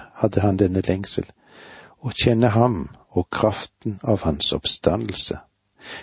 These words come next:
få del i hans lidelser og bli ham lik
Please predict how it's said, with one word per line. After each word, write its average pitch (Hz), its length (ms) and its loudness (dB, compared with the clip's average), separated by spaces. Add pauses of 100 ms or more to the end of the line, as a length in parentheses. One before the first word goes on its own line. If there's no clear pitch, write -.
få 107 200 4
del 113 400 4
i 107 120 4
hans 107 260 2
lidelser 110 760 2
og 90 80 6
bli 92 260 0 (300)
ham 95 140 2
lik - 640 -2